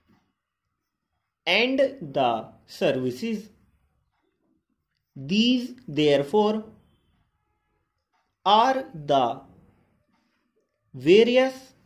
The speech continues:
points, and I should like to place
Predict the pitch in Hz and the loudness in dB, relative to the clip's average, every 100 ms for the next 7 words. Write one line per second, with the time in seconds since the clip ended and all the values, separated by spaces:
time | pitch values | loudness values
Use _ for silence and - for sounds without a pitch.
0 | _ _ _ _ _ - 180 135 160 185 | _ _ _ _ _ 0 2 2 -2 -8
1 | - - _ _ _ _ _ _ _ _ | -14 -20 _ _ _ _ _ _ _ _
2 | _ _ _ _ _ _ _ _ _ _ | _ _ _ _ _ _ _ _ _ _
3 | _ _ _ _ _ _ _ _ _ - | _ _ _ _ _ _ _ _ _ -2
4 | 202 214 226 240 - _ _ _ _ _ | 0 0 -4 -10 -20 _ _ _ _ _
5 | _ _ _ _ _ 185 233 285 285 - | _ _ _ _ _ -2 -2 -2 -6 -14
6 | - 170 151 151 151 185 160 160 - _ | -4 -2 -2 -4 2 2 2 -2 -8 _
7 | _ _ _ _ _ _ _ _ _ _ | _ _ _ _ _ _ _ _ _ _
8 | _ _ _ _ _ _ _ _ _ _ | _ _ _ _ _ _ _ _ _ _
9 | _ _ _ _ _ _ _ _ _ _ | _ _ _ _ _ _ _ _ _ _
10 | _ _ _ _ _ _ - 277 294 - | _ _ _ _ _ _ -4 -2 -2 -6
11 | - 202 202 165 165 | -6 2 4 4 -2